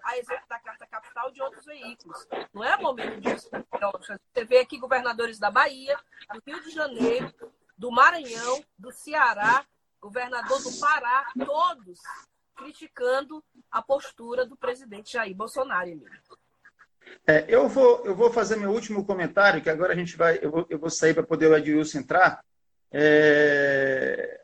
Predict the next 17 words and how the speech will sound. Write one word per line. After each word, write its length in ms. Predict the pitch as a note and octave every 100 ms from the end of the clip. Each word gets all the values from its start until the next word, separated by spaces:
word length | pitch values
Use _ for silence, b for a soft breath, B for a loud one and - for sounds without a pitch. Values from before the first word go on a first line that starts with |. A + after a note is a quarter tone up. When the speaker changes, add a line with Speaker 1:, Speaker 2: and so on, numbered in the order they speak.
| _
Speaker 2:
a 80 | G#3+
alternativa 640 | A3 A#3 A3+ A3 G3+ G3
que 100 | F#3
nós 180 | F3+ E3
temos 280 | F3 E3 D#3
aí 120 | D3+
agora, 380 | C#3 D3+ F#3+ C#3
em 60 |
termos 220 | - D3 D3+
Speaker 1:
Tá 20 |
bom, 60 |
Speaker 2:
de 40 | -
presidência 540 | F3 E3+ - F3+ E3+
Speaker 1:
eu 20 |
sei. 80 | D3+
Speaker 2:
da 40 | C#3+
República, 640 | D3 - G3+ C#3+ -